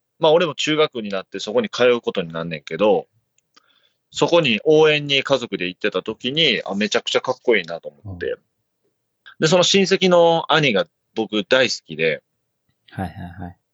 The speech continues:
Speaker 1: あの、そのお兄ちゃんの真似ばっかりしてて、
Speaker 2: うん。
Speaker 1: そのお兄ちゃんが野球やったら野球やるし、
Speaker 2: はいはいはい。
Speaker 1: そのお兄ちゃんが格闘技やったら俺も格闘技やるし、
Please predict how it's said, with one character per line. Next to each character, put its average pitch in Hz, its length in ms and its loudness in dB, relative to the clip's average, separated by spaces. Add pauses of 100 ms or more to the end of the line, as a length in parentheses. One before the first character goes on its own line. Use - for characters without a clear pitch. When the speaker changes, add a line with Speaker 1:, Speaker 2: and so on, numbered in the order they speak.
(300)
Speaker 1:
あ 107 80 -2
の、 101 420 0
そ 143 200 -4
の 147 260 2
お 135 80 2
兄 143 180 2
ち 127 120 2
ゃ 120 40 4
ん 120 60 -2
の 135 240 0 (840)
真 135 120 2
似 127 80 4
ば 107 100 0
っ - 60 -10
か 131 140 2
り 110 60 -2
し - 80 -2
て 92 100 -4
て、 76 260 -4 (200)
Speaker 2:
う - 20 -20
ん。 87 160 -20
Speaker 1:
そ - 140 0
の 151 80 4
お 143 40 -6
兄 156 120 2
ち 143 80 2
ゃ 135 40 2
ん 127 40 -2
が 117 80 2
野 107 140 2
球 117 160 -2
や 120 100 4
っ 120 40 -4
た 98 120 0
ら 87 80 0
野 85 100 -2
球 87 160 -6
や 85 100 2
る 82 100 -4
し、 - 360 -4
Speaker 2:
は - 140 -12
い 98 40 -4
は 92 40 -8
い 95 400 -8
は - 80 -16
い。 - 20 -20
Speaker 1:
そ 135 140 0
の 127 100 6
お 131 60 4
兄 143 160 0
ち 131 100 4
ゃ 123 60 4
ん - 20 -6
が 135 140 0
格 - 240 -4
闘 117 240 2
技 90 280 -6 (100)
や 104 100 4
っ - 20 0
た - 160 0
ら 85 220 0
俺 107 160 0
も 92 80 -6
格 - 180 -8
闘 92 120 0
技 82 100 -4
や 80 80 2
る 80 100 -10
し、 - 320 -2